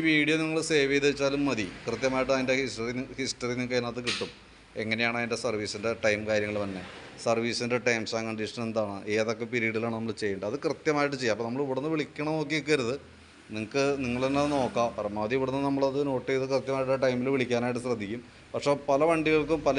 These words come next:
രീതിയിലുള്ള ഉപയോഗമാണ്. ഈ വണ്ടിയൊക്കെ നല്ല രീതിയിൽ ഓട്ടമുള്ള വണ്ടിയാണ്. അപ്പോൾ നമ്മൾ വിളിക്കണ നോക്കി നിൽക്കരുത്. എഞ്ചിൻ ഓയിലിൻ്റെ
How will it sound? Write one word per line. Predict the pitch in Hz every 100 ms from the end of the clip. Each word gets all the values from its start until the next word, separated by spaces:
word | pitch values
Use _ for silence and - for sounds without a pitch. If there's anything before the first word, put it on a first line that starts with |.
| 147
രീതിയിലുള്ള | 147 139 143 139
ഉപയോഗമാണ്. | 123 113 98 87 - - 113
ഈ | 131
വണ്ടിയൊക്കെ | 139 147 151
നല്ല | 135 127
രീതിയിൽ | 127 135 139
ഓട്ടമുള്ള | 131 139 135
വണ്ടിയാണ്. | 123 113 131 - - - -
അപ്പോൾ | 101 113
നമ്മൾ | 120 120 143
വിളിക്കണ | 139 143 147
നോക്കി | 135 143
നിൽക്കരുത്. | 135 131 123 135
എഞ്ചിൻ | 113 113
ഓയിലിൻ്റെ | 117 117